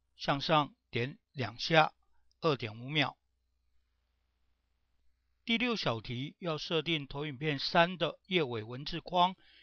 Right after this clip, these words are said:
也就是在这里的台北市文化局这几个字的文字框，我们要加入超连结。好，我们接着呢，点选投影片三的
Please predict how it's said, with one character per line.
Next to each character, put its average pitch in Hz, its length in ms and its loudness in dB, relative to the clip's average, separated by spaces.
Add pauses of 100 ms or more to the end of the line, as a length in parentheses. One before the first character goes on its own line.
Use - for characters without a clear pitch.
(140)
也 113 100 -14
就 123 140 -6
是 143 380 -4
在 143 160 0
这 160 160 -2
里 117 160 -4
的 131 240 -6 (100)
台 139 140 -2
北 135 160 0
市 - 140 -6
文 135 180 -8
化 151 200 2
局 131 320 -8 (360)
这 175 140 -8
几 - 200 -6
个 131 160 -4
字 180 220 -6
的 139 260 0 (140)
文 123 160 -10
字 139 160 -8
框， 160 360 2 (120)
我 - 100 -20
们 120 140 -12
要 120 80 -10
加 131 240 0
入 147 260 -8 (140)
超 135 200 -8
连 123 220 -6
结。 123 340 -8 (360)
好， 131 280 2 (100)
我 - 120 -16
们 135 120 -12
接 180 200 0
着 170 200 2
呢， 131 160 -6 (480)
点 131 180 0
选 123 220 -2
投 147 180 -4
影 131 80 -6
片 143 220 0
三 160 340 2
的 143 260 0